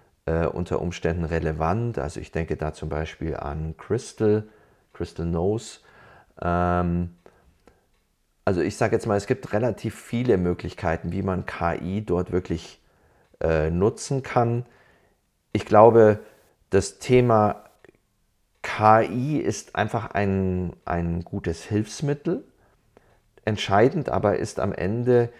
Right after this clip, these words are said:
wie gesagt, Menschen wollen auch mit Menschen im Dialog sein. Ich möchte, äh, insbesondere, wenn ich über LinkedIn im Austausch mit anderen, ähm, Zielgruppen bin, möchte ich am Ende wirklich mit einer Person im Austausch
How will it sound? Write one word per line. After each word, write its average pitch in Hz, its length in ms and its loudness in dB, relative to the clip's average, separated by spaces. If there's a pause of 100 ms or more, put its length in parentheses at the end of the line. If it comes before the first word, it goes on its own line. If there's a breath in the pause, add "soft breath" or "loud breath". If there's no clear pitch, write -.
(400 loud breath)
wie - 80 -6
gesagt, 107 580 -2
Menschen 98 460 -4
wollen 101 180 0
auch - 260 -4
mit 98 200 -4
Menschen 101 360 -4
im 92 260 -6
Dialog 90 560 -2
sein. - 280 -10
Ich - 160 -14
möchte, 92 540 -2 (600 loud breath)
äh, 87 380 0
insbesondere, 90 800 -4
wenn 90 100 -2
ich - 220 -8
über 85 320 -4
LinkedIn 95 500 -4
im 85 140 -4
Austausch 92 640 -4
mit 85 160 -6
anderen, 87 640 -4 (800 soft breath)
ähm, 78 840 -6
Zielgruppen 98 680 -4
bin, 101 380 0
möchte 95 240 -2
ich - 180 -6
am 82 120 -4
Ende 92 360 -2
wirklich 85 300 -6
mit 85 180 -6
einer 85 160 -4
Person 82 500 -6
im 71 160 -8
Austausch - 840 -8